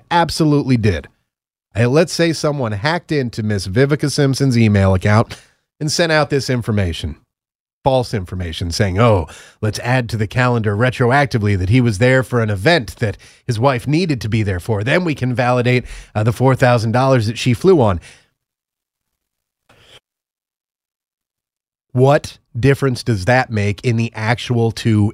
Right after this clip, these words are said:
issues? That's, that's a secondary issue. That could be a felony, yes, understood. If she was doing that and trying to defraud the government in that way,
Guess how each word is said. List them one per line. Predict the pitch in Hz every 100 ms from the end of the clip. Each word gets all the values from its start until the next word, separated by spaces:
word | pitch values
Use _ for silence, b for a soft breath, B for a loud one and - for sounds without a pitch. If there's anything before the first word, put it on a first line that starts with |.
| -
issues? | 107 - 78 73 - - _ _ _ _
That's, | 135 170 -
that's | 180 220 - -
a |
secondary | 127 - 208 165 120 107 98
issue. | 87 - 80 B B B
That | 180 208
could | - 170
be | 170
a | 107
felony, | - 190 190 110 110 117 -
yes, | 117 165 - - - - _ -
understood. | 147 147 - 156 127 - b b b
If | 143
she | - - 196
was | 175
doing | 127 180 151
that | 143 151 117 117
and |
trying | 104 131 127
to | 113
defraud | 110 - 143 123
the |
government | 113 127 120 110
in | 101
that | 151 226
way, | 123 117 113